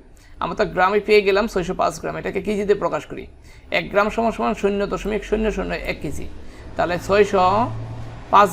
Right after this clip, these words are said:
গ্রাম সমান সমান ছয়শো পাঁচকে শূন্য শূন্য, শূন্য দশমিক শূন্য শূন্য এক এক দ্বারা আমরা গুণ দেব।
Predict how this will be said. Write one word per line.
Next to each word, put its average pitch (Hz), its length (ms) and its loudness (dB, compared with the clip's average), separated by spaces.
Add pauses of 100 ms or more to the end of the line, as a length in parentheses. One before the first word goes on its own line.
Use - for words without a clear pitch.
গ্রাম 190 240 4
সমান 214 260 0
সমান 180 180 -4
ছয়শো 190 280 0
পাঁচকে 202 440 2
শূন্য 202 260 -2
শূন্য, 208 260 -6
শূন্য 190 240 -4
দশমিক 196 380 -2
শূন্য 220 220 -2
শূন্য 202 180 -2
এক 190 180 -2 (180)
এক 175 220 -2
দ্বারা 165 180 0
আমরা 156 180 -4
গুণ 160 240 -2
দেব। 170 160 -2